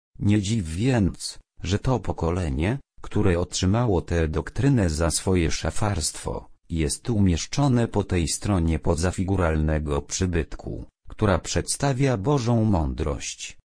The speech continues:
Pozafiguralny Elisur, wypełniając figurę z czwartej Księgi Mojżeszowej, rozdziału siódmego, wersetów od trzydziestego do trzydziestego piątego, był bezwiednym świadkiem Księgi Bożej,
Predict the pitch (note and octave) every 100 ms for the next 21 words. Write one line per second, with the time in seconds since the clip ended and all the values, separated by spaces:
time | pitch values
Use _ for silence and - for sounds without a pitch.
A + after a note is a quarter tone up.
0 | _ _ - E2 F2+ E2+ F2 F2 D#2 D#2+
1 | F2 F#2+ B2+ E2 F2 C3 - G#2+ G2+ D#2
2 | F#2 - D2+ D#2 G2+ B2 A2 F#2+ - -
3 | F#2 F2+ G2+ F#2 E2+ - - - G#2 G#2
4 | - E2 - - - F2+ G2 F#2+ F2 E2+
5 | D#2 D#2 - C#3+ B2+ A2+ E2 D#2+ D#2 D2
6 | G2+ A2+ G#2 G#2 G2 F#2 F2+ E2+ A#2+ A#2+
7 | B2+ E2 E2+ D#2+ - B2 - D#2+ - -
8 | F#2+ - - - E2+ - - C#3 B2+ B2+
9 | G#2+ F#2 F#2 - - E2 D2+ - C#3+ C#3
10 | B2+ - G2 E2 - B2 F#2+ E2 C2+ -
11 | - - F#2 A#2 G#2+ - E2 D#2 D#2+ F2+
12 | C3 C#3 G#2+ D#2 - - F2 C#2 - D#2+
13 | D2+ C#2+ - - F#2 D#2+ D#2 D#2 G2 E2
14 | D2+ D2+ C2+